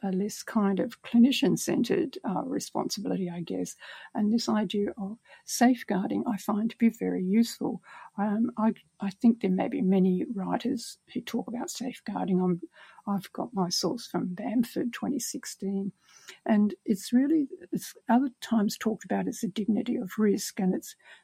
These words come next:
not about just standing back and let someone, you know, have a, do, act really dangerously toward themselves or others, but it is about a more discerning consideration and engagement with the person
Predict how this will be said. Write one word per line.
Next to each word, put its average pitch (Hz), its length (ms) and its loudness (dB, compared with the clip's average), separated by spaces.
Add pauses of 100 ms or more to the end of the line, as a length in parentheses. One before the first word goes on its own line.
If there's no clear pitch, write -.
not 254 160 8
about 196 400 2
just - 180 -4
standing 185 380 2
back 190 280 -2
and 175 160 0
let - 200 -4
someone, 190 560 -2
you 185 120 0
know, - 240 -4
have 240 140 -4
a, 302 80 -6 (720)
do, 214 100 4 (100)
act - 280 -6
really 202 260 0
dangerously - 640 -4
toward 196 340 -2
themselves - 540 -6
or - 80 -8 (100)
others, 277 540 -4 (320)
but 233 140 4
it 233 120 2
is 254 300 2
about 185 300 -2
a 208 40 0
more 196 240 2
discerning 208 920 2
consideration 208 840 -2
and 196 200 2
engagement 196 760 0 (340)
with 190 200 2
the 202 80 -6
person 196 680 -4